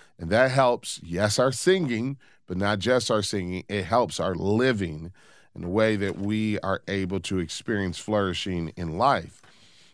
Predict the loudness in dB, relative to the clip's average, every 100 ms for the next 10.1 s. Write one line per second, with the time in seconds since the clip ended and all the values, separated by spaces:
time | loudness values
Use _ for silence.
0 | -4 0 2 4 2 2 -2 0 0 2
1 | 2 2 4 4 4 2 0 -6 -20 _
2 | -2 4 4 2 -4 0 4 6 6 4
3 | 2 2 2 0 -2 -2 2 2 2 0
4 | -2 0 0 0 2 2 0 0 4 4
5 | 2 -2 -2 -2 0 -2 -4 -8 -18 -20
6 | -20 -4 0 4 4 4 2 2 0 -4
7 | -14 _ _ -2 2 2 2 0 0 2
8 | 2 2 2 2 2 2 2 2 0 0
9 | 0 0 0 0 2 2 0 2 2 2
10 | -2